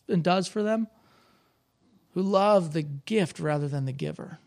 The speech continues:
Uh, again, it's not a mistake that this passage is put right after the passage from last week. Because in the passage last week, when Jesus turned water into wine, one of the tragedies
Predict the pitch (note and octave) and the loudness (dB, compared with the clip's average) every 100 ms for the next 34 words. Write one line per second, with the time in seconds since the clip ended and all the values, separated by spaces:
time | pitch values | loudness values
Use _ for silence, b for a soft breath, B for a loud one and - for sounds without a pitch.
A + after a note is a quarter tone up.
0 | _ _ _ _ _ _ _ _ _ b | _ _ _ _ _ _ _ _ _ b
1 | b b b b b - C4 D4 C4 G#3 | b b b b b 0 2 2 4 6
2 | G#3+ G3 G#3 A3 D4 D#4+ - G#3 E3 F#3 | 6 4 4 4 4 2 0 0 0 -2
3 | F3 F#3+ F#3+ - E3+ E3 F3 G3 F3+ F3+ | 4 4 4 0 2 2 2 2 0 -2
4 | - _ _ - E3+ - F#3+ - F3+ A3 | -10 _ _ -4 -4 0 -2 -2 0 2
5 | B3 - F3+ F3 E3 D3+ E3 C3+ - D3+ | 2 2 0 0 -4 -4 -2 -2 -4 -8
6 | - D3 A#2 A2+ A#2 - - - - _ | -8 -6 -4 -6 -8 -10 -12 -16 -20 _
7 | _ _ _ _ _ _ - b b b | _ _ _ _ _ _ -20 b b b
8 | b b G3 F#3 F#3 - _ _ _ - | b b 4 4 2 -10 _ _ _ -2
9 | G3+ G3+ C4 C#4+ A3+ E3+ F3+ G3 G3+ E3 | 0 2 2 2 0 0 2 2 2 0
10 | D#3 D#3 G3 F#3 - F#3 D#3+ D#3 E3 E3+ | -2 0 -2 -2 -2 0 2 4 4 2
11 | - D#3+ D3 D#3+ D3 D3+ - - A3 D4 | 0 -2 -4 -2 -2 -2 -6 0 2 2
12 | A#3 E3+ - - - G#3 F#3+ F#3 D3+ C3+ | 0 -4 -6 -10 -6 -2 2 2 2 -2
13 | C3 - - | -4 -6 -10